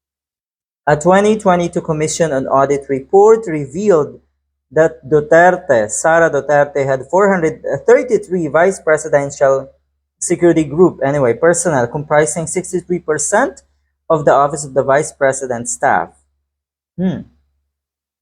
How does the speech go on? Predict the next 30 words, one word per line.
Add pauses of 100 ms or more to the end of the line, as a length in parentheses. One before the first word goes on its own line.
(220)
Sixty-three
percent (640)
ng
Vice (240)
or
Office
of
the
Vice
President
staff (560)
ay
nasa
security
group
na
dong
si
Sara
Duterte.
In
contrast, (560)
ito
yung
ayaw
marinig
na
itong
mga
diehard.